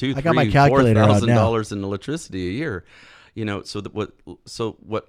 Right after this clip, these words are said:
Speaker 2: homeowners need to start doing is kinda like what your government kinda looks at. They're saying the, the structure cost me this, but the cost of operations is this. And they're concerned about the next fifty years. How much does it cost me to run that building?
Speaker 1: Jesus.
Speaker 2: So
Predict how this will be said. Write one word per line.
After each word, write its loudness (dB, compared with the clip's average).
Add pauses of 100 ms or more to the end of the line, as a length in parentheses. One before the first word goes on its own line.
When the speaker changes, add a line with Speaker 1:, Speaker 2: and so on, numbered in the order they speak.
(140)
Speaker 2:
homeowners -4
need -6
to -10
start -6
doing -4
is -8
kinda -6
like -8
what -8
your -12
government -8
kinda -10
looks -12
at. -10 (520)
They're -4
saying -4 (240)
the, -8 (100)
the -12
structure -6
cost -6
me -6
this, -6
but -10
the -16
cost -6
of -10
operations -8
is -16
this. -12 (400)
And -6
they're -2
concerned -6
about -4
the -6
next -8
fifty -8
years. -8
How -6
much -6
does -10
it -10
cost -8
me -8
to -10
run -6
that -8
building? -8 (220)
Speaker 1:
Jesus. 0
Speaker 2:
So -2